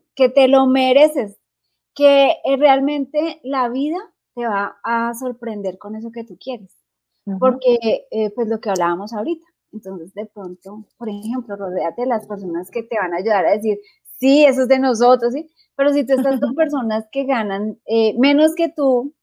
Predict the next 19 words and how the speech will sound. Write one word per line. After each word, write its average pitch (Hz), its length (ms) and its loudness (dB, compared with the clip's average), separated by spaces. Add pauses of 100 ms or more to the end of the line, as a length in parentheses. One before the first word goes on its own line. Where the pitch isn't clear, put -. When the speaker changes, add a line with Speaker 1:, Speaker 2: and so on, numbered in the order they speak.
Speaker 1:
¿cierto? 233 420 -4
No, 247 240 2
no 247 140 4
es 247 120 2
por 311 180 4
discriminar, 262 760 0 (260)
sino 269 240 2
Speaker 2:
Ajá. 214 60 0
Speaker 1:
simplemente 269 600 0
que 311 120 -4
piensan 311 580 2
diferente. 226 420 -4
Las 254 120 -4
personas 262 340 -2
que 330 100 -6
ganan 233 440 -4
cada 262 280 6
vez 269 200 4
más 320 180 0